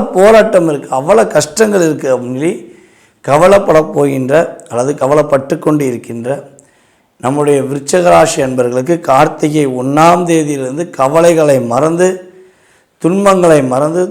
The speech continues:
துயரங்களை மறந்து, குரு பகவானுடைய பரிபூர்ண ஆற்றல் மூலம் நீங்கள் சிறப்பாக இருக்கப் போகிறீர்கள் என்பது உண்மை. மேலும் வந்து நம்மளுடைய விருச்சிக ராசிக்கு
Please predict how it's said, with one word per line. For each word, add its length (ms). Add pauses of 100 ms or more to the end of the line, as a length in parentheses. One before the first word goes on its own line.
(120)
துயரங்களை 600 (120)
மறந்து, 340 (680)
குரு 160 (100)
பகவானுடைய 540 (180)
பரிபூர்ண 600 (180)
ஆற்றல் 400
மூலம் 240 (180)
நீங்கள் 460
சிறப்பாக 520 (140)
இருக்கப் 360
போகிறீர்கள் 600 (280)
என்பது 360
உண்மை. 240 (2250)
மேலும் 340
வந்து 220 (400)
நம்மளுடைய 320
விருச்சிக 320
ராசிக்கு 380